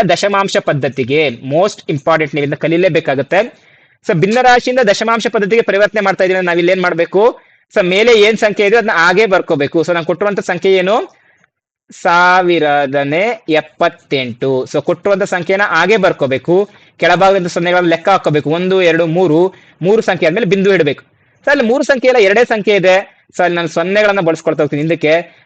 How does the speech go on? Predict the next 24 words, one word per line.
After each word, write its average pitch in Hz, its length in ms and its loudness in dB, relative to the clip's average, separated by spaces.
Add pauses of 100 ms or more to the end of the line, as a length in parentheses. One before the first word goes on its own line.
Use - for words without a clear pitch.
(100)
ಸೊನ್ನೆಗಳನ್ನ 185 360 0
ಎಷ್ಟು 160 160 -4
ಸೊನ್ನೆ 214 160 -2
ಬೇಕಾದ್ರೂ 220 240 0
ನೀವು 185 120 -2
ಹಾಕೋಬಹುದು. 151 600 -2 (260)
ಮೂರು 220 380 0
ಸೊನ್ನೆ, 175 500 -2
ಮೂರು 226 220 0
ಸಂಖ್ಯೆ 170 280 -2
ಆದ್ಮೇಲೆ 135 300 -4
ನಾನು 196 120 -4
ಬಿಂದುವನ್ನ 143 360 -4
ಇಡ್ತೀನಿ. 127 540 -4
ನನ್ಗೆ 127 240 -8
ಆನ್ಸರ್ 139 280 -4
ಏನ್ 135 120 -6
ಬರುತ್ತೆ? 143 600 -4 (320)
So 147 60 -4
ಇದಕ್ಕೆ 165 180 -2
ಸಂಬಂಧಿಸಿದ 139 500 -6
ಆನ್ಸರು 135 720 -4 (220)
ಸೊನ್ನೆ 156 520 0
ಬಿಂದು 131 640 -2